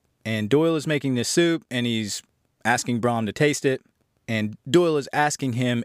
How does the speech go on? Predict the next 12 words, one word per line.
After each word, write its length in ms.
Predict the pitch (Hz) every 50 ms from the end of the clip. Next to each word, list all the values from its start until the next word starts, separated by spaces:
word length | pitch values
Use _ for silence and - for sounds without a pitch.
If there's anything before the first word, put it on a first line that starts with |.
| -
if 160 | - 131 - 120
it's 140 | 113 -
correct. 600 | - - 110 95 104 135 120 - - _ - - _ _ _ _ _ _ _ _ _ _ _ _ _ -
And 80 | 123 123
Brom 240 | 143 196 220 226 214
says, 500 | - - 151 139 127 120 120 117 - - - _ _ _
"It's 200 | - 127 - -
good." 380 | - 147 147 120 85 64 - - _ _ _ _ _ _ _ _ _
And 120 | - 135 135
then 100 | 127 120
Doyle 300 | 117 160 180 180 165 143
says, 480 | - - 127 120 113 110 104 - -